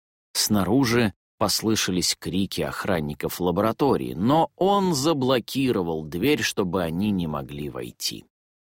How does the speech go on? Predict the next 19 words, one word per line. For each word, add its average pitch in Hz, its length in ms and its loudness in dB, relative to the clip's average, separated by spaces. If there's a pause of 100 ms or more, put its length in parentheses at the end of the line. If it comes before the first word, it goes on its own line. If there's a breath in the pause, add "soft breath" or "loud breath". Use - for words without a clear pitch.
Он 104 220 4
повернул 101 520 4
ручку 98 440 0
двери 127 500 2 (240)
и 117 140 2
спокойно 143 840 -2
вошёл 80 500 -2
в 73 100 -10
мир 76 260 -6
людей. 67 520 -10 (540)
Увидев 85 520 -2
ребёнка 76 640 -2
в - 100 -10
постели, 76 800 -4 (440)
Майк 180 440 2
тихо 139 500 0
приблизился 76 840 -4
к - 80 -20
цели. - 500 -6